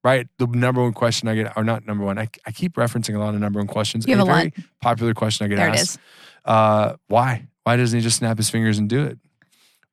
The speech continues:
Speaker 1: Well, he can. Is he capable? Absolutely, friends.
Speaker 2: Absolutely.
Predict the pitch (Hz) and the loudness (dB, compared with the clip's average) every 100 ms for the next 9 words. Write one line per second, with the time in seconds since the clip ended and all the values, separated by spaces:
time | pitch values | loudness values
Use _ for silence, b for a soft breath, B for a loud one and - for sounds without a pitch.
0 | - 127 120 214 196 156 165 - 123 123 | -2 -2 0 2 4 4 2 -2 0 2
1 | 151 156 165 196 135 143 135 139 196 190 | 0 0 2 2 4 4 4 6 6 6
2 | - 151 165 175 175 | 4 4 6 4 2